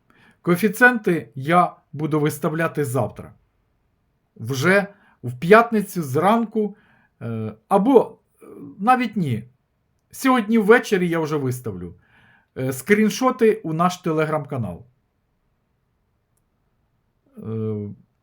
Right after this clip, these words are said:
посилання на наш Telegram-канал у першому закріпленому коментарі під кожним з моїх відео. Я тільки но що приїхав з дачі, намагаємося вже закривати сезон. Все прибираємо, воду зливаємо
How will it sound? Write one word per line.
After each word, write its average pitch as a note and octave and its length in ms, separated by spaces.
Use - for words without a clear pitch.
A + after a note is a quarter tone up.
посилання F#3+ 600
на E3+ 100
наш E3+ 220
Telegram-канал G#3+ 800
у D#3+ 80
першому G3+ 460
закріпленому D#3 760
коментарі D3 640
під E3 180
кожним E3 400
з C3+ 60
моїх D3 300
відео. G#2 320
Я F3 160
тільки G#3+ 400
но F#3 120
що D#3+ 380
приїхав E3+ 580
з B2+ 100
дачі, G3+ 520
намагаємося F3 760
вже D3 380
закривати D#3 1000
сезон. F#3+ 600
Все - 260
прибираємо, F#3 840
воду E3+ 380
зливаємо F#3+ 800